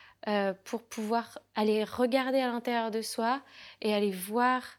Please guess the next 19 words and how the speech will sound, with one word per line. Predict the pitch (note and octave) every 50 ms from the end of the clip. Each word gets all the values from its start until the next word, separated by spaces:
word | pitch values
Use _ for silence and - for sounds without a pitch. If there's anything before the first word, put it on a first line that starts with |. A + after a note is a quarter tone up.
| _ - - - - - - - - - _ -
ce | - -
qu'on | - - A#3
ressent | G#3 - - - - - C4+ C4+
et | B3+ A3+
ce | - -
qu'on | - - A3+ A3
aime. | A3 A#3 B3 B3+ A#3+ A3+
Et | - A3
c'est | - - - - A#3
en | A3 G#3+ A3 A3+ A#3 B3 C4+ D4
aucun | D#4 E4 D4+ C#4 - - - B3+ B3+ A#3+
cas, | B3 - - D4 C#4+ C4+ A#3 - -
mais | G#3+ G#3+ G#3+
en | G#3 A3 A3+ A#3+ C4 C#4+ D4+ D#4
aucun | E4+ E4+ D#4+ D#4+ - C4 A#3 A3+
cas | - - C#4 C4+
une | A#3 A3 G#3
religion, | F#3+ F3+ - - B3+ C#4+ C4 A#3 A3+ A#3 A#3 D4 D#4 C#4+ A#3+
quoi. | - - G3+ E3+ -